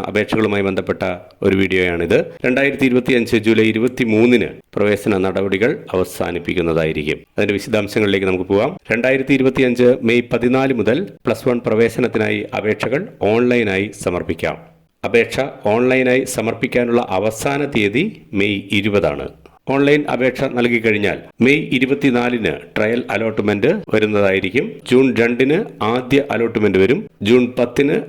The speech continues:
രണ്ടാമത്തെ അലോട്ട്മെന്റ് ഉണ്ടായിരിക്കും. ജൂൺ പതിനാറിനായിരിക്കും മൂന്നാമത്തെ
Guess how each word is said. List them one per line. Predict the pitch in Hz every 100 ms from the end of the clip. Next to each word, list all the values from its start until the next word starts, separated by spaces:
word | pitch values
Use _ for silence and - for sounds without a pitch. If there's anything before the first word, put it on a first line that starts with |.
| 107
രണ്ടാമത്തെ | 110 123 135 139 127 139 110
അലോട്ട്മെന്റ് | 113 110 107 104 117 220 - -
ഉണ്ടായിരിക്കും. | 98 101 98 95 131 208 - - - 113
ജൂൺ | 131 127
പതിനാറിനായിരിക്കും | 120 120 135 135 127 107 104 95 - 98 98 101
മൂന്നാമത്തെ | 107 110 110 110 151